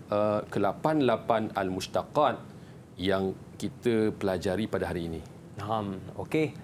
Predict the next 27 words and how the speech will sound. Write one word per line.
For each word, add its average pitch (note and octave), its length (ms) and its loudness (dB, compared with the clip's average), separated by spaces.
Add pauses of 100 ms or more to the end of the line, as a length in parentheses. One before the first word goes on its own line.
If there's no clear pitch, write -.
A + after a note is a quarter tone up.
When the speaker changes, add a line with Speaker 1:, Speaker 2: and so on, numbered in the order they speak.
(160)
Speaker 2:
Uh, G#2 120 0
setakat D3+ 320 0
ni, F3 80 4
bagaimana D#3 720 4
murid-murid C3+ 540 4
kita C3+ 400 4
faham C3+ 320 2
ke C3 100 0
apa C3 220 4
yang B2+ 320 4
telah B2 280 2
Ustaz A2+ 320 0
jelaskan A#2+ 540 2
kepada A2 360 0
kita? G#2 280 -2 (640)
Ada A#2 160 0
soalan D3 400 4
tak A2 160 2
yang A2+ 160 0
ingin B2 240 2
diajukan A#2 640 2
kepada G#2+ 320 0
Ustaz? G2 400 -2
Mungkin G2 320 -2
ada G2+ 160 0
yang G2+ 240 0
keliru A2 560 0